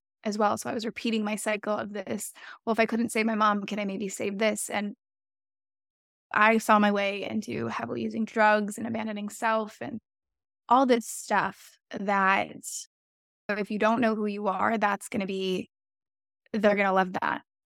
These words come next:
That's what narcissism is. That's what abuse is. And I just got sucked in for about two years of my life and got super sick, struggled with my own addiction. Yeah, I just really lost myself in it.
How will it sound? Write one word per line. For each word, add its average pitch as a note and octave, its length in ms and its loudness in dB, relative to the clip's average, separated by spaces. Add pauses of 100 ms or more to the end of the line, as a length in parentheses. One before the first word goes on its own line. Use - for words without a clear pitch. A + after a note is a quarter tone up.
(200)
That's F#3+ 200 -6
what G#3 120 -4
narcissism G3 800 -6
is. F#3+ 60 -8
That's F#3 200 -6
what G3+ 80 -6
abuse F#3+ 320 -6
is. G3+ 240 -4
And F#3+ 100 -6
I F#3+ 80 -4
just G3+ 140 -10
got - 200 -8
sucked - 380 -8
in G3+ 280 -4 (460)
for G#3+ 100 2
about G3+ 140 6
two - 140 -2
years A3+ 160 2
of G#3 80 2
my F#3+ 100 2
life G3+ 480 -2
and F#3+ 320 -2
got - 260 -2
super - 280 -6
sick, - 480 -2 (260)
struggled A3 360 -4
with G3 120 -8
my G#3 140 0
own A3 160 0
addiction. G#3+ 720 0 (520)
Yeah, A3+ 360 6
I A#3+ 80 0
just G#3+ 240 -4
really A3 120 2
lost G#3+ 240 0
myself A#3 360 -6
in A#3 100 -2
it. - 200 -4